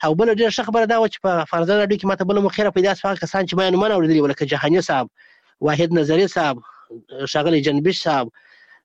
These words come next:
اه، پروین ملال، نو اکبر بری.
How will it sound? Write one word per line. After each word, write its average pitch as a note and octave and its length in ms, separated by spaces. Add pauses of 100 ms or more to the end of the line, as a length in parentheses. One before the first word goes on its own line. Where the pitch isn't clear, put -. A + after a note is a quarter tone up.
اه، C#3+ 360
پروین D3+ 420
ملال، D#3 520 (380)
نو G#3+ 260
اکبر F#3 320
بری. F3+ 320